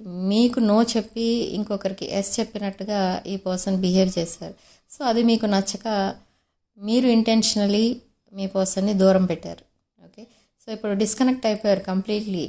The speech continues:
మీరు డోర్స్ అన్నీ క్లోజ్ చేసేసారు ఇంకా. అంటే మీ పర్సన్తో మాట్లాడడానికి మీకు ఎక్కడ వన్ పర్సెంట్ కూడా ఇష్టం లేదు.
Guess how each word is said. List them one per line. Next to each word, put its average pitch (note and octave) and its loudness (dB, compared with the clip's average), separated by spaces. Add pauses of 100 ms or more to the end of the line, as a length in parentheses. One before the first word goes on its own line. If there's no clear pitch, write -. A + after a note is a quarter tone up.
మీరు F#3+ -4
డోర్స్ A3 2
అన్నీ G#3+ 2
క్లోజ్ A3 0
చేసేసారు G3 -2
ఇంకా. F3+ -12 (1700)
అంటే A3 -4
మీ A3+ 4
పర్సన్తో G#3+ 4
మాట్లాడడానికి A3 4
మీకు G#3 2 (300)
ఎక్కడ G#3+ -2 (400)
వన్ G#3+ -2
పర్సెంట్ A3 2
కూడా G#3 4
ఇష్టం G3+ 0
లేదు. E3 -4